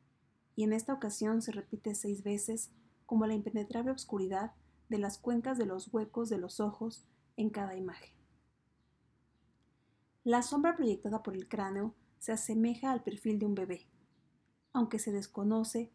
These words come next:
si esto fue intencional, ya que Warhol no tomó la fotografía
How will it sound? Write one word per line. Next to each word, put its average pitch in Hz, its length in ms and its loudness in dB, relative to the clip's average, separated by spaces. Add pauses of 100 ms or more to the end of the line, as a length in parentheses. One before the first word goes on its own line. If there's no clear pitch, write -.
(120)
si 208 220 -2
esto 214 240 -2
fue 214 160 -2
intencional, 208 720 -2 (320)
ya 208 120 -2
que 208 120 -2
Warhol 208 520 2
no 220 160 2
tomó 247 260 2
la 220 100 2
fotografía 208 840 -4